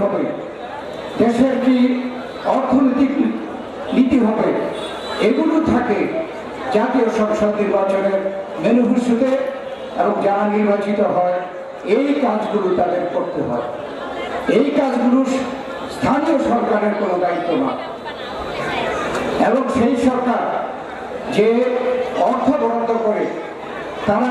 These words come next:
যে বাজেট করে, তার থেকে বরাদ্দ পেয়ে স্থানীয় সরকারগুলো কাজ করে। তাই অতএব বুঝতে হবে যে গুরুত্ব কোনটা বেশি,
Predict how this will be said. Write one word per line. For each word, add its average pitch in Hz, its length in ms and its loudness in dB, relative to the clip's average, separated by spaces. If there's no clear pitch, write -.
যে 240 100 4
বাজেট 339 340 2
করে, 233 180 2
তার 247 220 2
থেকে 254 260 2
বরাদ্দ 285 340 2
পেয়ে 208 220 2
স্থানীয় 233 420 2
সরকারগুলো - 1400 -2
কাজ 185 160 2
করে। - 180 2
তাই 220 160 4
অতএব 269 340 2
বুঝতে - 360 2
হবে 247 220 0
যে 190 80 0
গুরুত্ব 320 320 4
কোনটা 240 280 2
বেশি, 202 320 -2